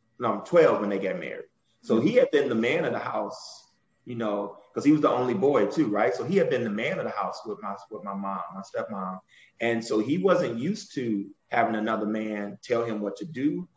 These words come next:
Definitely wasn't used to having rules. And there was a situation where my,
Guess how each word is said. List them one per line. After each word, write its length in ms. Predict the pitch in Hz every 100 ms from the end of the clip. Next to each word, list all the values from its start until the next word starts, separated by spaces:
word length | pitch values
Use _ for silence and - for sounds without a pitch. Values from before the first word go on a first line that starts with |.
| _ _ -
Definitely 380 | 131 - 175
wasn't 200 | 151 127
used 160 | 127 127
to 80 | 127
having 240 | 120 110
rules. 600 | 104 113 156 135 107 107 - _ _ _ _ _ _ _ _ _ _ _ _
And 80 | 131
there 80 | 139
was 80 |
a 40 | 139
situation 560 | 180 175 143 139 -
where 80 | 117
my, 160 | 113